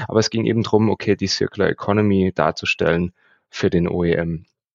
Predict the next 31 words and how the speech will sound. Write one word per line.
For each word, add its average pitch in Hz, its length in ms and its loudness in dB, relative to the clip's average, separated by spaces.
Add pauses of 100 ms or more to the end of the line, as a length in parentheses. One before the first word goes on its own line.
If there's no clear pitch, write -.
(400)
Und 107 140 -2
das - 140 -2
war 110 140 4
damals 110 500 0
dann 120 140 -2
eben 117 220 -2
sowas, 113 340 -2
wo 104 60 -12
wir 110 100 0
gesagt 104 300 -4
haben, 104 100 0
okay, 123 300 2 (880)
da - 100 -2
aus 117 160 -2
der 104 140 -4
Studie 123 520 2
kam 117 280 -2
dann 110 140 0
eben 110 260 -4
raus, - 380 0
dass - 180 -2
da 113 300 0 (340)
noch - 180 -6
nicht - 140 -4
viel, 104 360 -6
wirklich 127 420 0
viel 117 260 -4
Konzeption 113 720 -2
gibt - 260 0
für - 300 0
das - 280 0